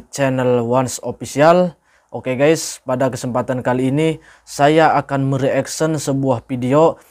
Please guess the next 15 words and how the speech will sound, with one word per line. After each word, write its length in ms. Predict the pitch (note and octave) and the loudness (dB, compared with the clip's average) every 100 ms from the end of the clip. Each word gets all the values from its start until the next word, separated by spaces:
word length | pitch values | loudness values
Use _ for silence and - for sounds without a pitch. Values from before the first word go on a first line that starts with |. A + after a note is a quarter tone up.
| _ _ | _ _
yang 160 | D3 D#3 | -4 -2
berasal 560 | C#3+ D3+ C#3+ E3 D#3+ D#3 | 2 2 2 2 4 4
dari 320 | C#3 C3 B2 | 0 0 -2
seorang 400 | B2+ B2 B2 A#2+ | -4 -2 -2 -4
ustadz 640 | C3+ C3 - D3 C#3+ A#2+ _ _ | -8 -12 0 0 0 -4 _ _
yang 320 | B2+ C3+ C3 | -4 -2 0
bernama 640 | C3+ B2 C3 C3 D3 C#3+ - | -2 0 -2 0 2 2 -2
Ustadz 480 | D#3 - - C3 B2+ | -8 -10 -6 -6 -4
Yusuf 400 | C3 A#2+ C#3 B2+ | -6 -4 -6 -6
Mansur. 560 | B2 A2+ C3 A2+ G2+ - _ _ _ _ _ _ _ B2+ | -6 -4 -2 -2 -4 -14 _ _ _ _ _ _ _ -2
Banyak 320 | C3+ E3+ F3+ | 2 4 2
video-video 640 | D#3+ D3+ D3+ - C#3 D3+ D3 | 0 0 -2 0 0 2 2
Ustadz 420 | C#3+ - C#3+ C#3 | 0 -4 -2 0
Yusuf 320 | C#3+ C3+ C#3 C3 | -2 -2 -6 -4
Mansur 560 | C#3 C3+ E3 F3 D#3+ | -4 -2 0 0 -2